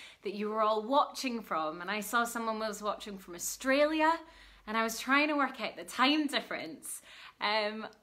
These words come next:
who's our first person to comment? Megan! Hello, Megan! Oh, it's so lovely to have you all on.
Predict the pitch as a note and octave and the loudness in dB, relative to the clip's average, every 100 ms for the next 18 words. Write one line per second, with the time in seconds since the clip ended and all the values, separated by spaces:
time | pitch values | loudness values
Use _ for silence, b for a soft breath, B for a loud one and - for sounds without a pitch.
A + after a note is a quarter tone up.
0 | _ _ - G3+ E4+ D4+ C4+ A#3+ C#4+ C4+ | _ _ -10 -2 2 4 4 4 2 2
1 | - B3+ B3 A#3+ A#3 A3+ G#3 A#3 - B3+ | -2 -4 -4 -4 -4 -4 -6 -10 -2 0
2 | G#3+ - A#3+ C4 E4+ F4 D#4+ B3 B3+ D4+ | 0 -2 0 6 8 8 4 0 0 -2
3 | E4+ E4+ E4+ E4 E4 E4 E4 D4+ A#3 G3 | 4 4 4 2 0 0 2 0 0 -2
4 | F#3 F#3+ B B B B B - A3+ A#3 | -6 -8 B B B B B -6 -4 -4
5 | - - C#4 C4+ C4 B3 G#3 F#3+ G3+ G3 | -6 -2 0 2 0 -2 -4 -6 -8 0
6 | G3 F#3+ - F#3+ G3 F#3+ G3 F#3 F3+ F#3 | 0 0 -6 -8 -6 -4 -2 0 0 0
7 | - F3 E3+ | -2 0 0